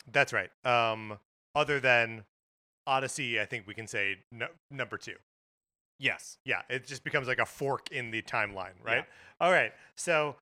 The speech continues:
Speaker 1: uh, starting at the bottom with number fifteen, we got Wrecking Crew.
Speaker 2: Number fourteen, Super Mario Land.
Speaker 1: Number <laughs> thirteen, Super Mario, or just regular old Mario Brothers.
Speaker 2: Number twelve, Donkey Kong.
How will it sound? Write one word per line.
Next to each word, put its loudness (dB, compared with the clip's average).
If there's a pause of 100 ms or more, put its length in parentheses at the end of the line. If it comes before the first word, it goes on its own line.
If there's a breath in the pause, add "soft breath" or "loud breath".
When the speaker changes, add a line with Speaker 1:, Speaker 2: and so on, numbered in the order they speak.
(180)
Speaker 1:
uh, 2
starting -2
at -4
the -8
bottom 4
with -4
number -4
fifteen, -2
we -2
got 4
Wrecking 2
Crew. -2 (100)
Speaker 2:
Number -4
fourteen, -4
Super -4
Mario 0
Land. 0 (640)
Speaker 1:
Number 0
<laughs> -6
thirteen, 2 (100)
Super -6
Mario, 2
or 0 (320)
just 2
regular 0
old -2
Mario 2
Brothers. -8
Speaker 2:
Number -2
twelve, 0
Donkey -4
Kong. -4